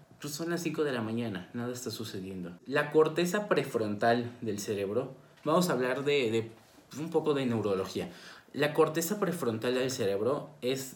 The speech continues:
la parte que se encarga de, de manejar tu pensamiento racional, en muy pocas palabras. Entonces, a esa hora está inactiva, ¿no? Tu cerebro está programado para que, pues, a esas horas de la mañana no haya ningún peligro, no haya riesgos que tengas que analizar.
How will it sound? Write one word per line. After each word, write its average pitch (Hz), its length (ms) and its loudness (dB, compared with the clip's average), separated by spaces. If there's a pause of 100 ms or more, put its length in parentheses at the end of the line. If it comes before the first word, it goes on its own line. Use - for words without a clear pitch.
la 127 380 -4
parte 175 360 2
que 123 120 -2
se - 100 -6
encarga 117 420 0
de, 120 300 0 (220)
de 98 480 -2 (220)
manejar 127 500 0
tu 175 140 -2
pensamiento 113 500 -2
racional, 95 440 -2
en 92 120 -4
muy 98 80 -6
pocas - 300 -4
palabras. 92 500 -6 (360)
Entonces, 175 280 4
a 185 80 6
esa 214 340 2
hora 151 460 0 (480)
está 175 460 -4
inactiva, 170 560 2 (640)
¿no? 120 180 -4 (280)
Tu 127 500 2
cerebro 147 400 2
está 175 280 0
programado 147 760 0
para 120 260 0
que, 120 100 -2
pues, 117 380 -6
a 135 140 -2
esas 156 240 -4
horas 156 200 0
de 147 80 2
la 135 120 0
mañana 135 400 0
no 151 280 0
haya 175 260 2
ningún 139 380 -2
peligro, 113 440 0
no 127 260 0
haya 135 260 2
riesgos 127 540 0
que 107 100 -2
tengas 117 420 -2
que - 120 -8
analizar. 95 580 -4